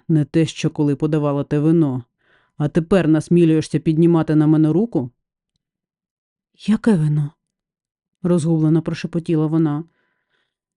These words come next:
Йому стало ще гірше. Він потягнув її всередину, коли вона намагалася вирватися.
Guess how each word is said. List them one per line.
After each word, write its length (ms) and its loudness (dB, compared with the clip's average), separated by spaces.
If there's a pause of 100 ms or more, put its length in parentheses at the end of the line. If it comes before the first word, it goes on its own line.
(500)
Йому 280 6
стало 320 0
ще 240 -4
гірше. 600 -4 (460)
Він 220 2
потягнув 480 0
її 140 2
всередину, 600 -2
коли 200 2
вона 220 2
намагалася 600 0
вирватися. 680 -4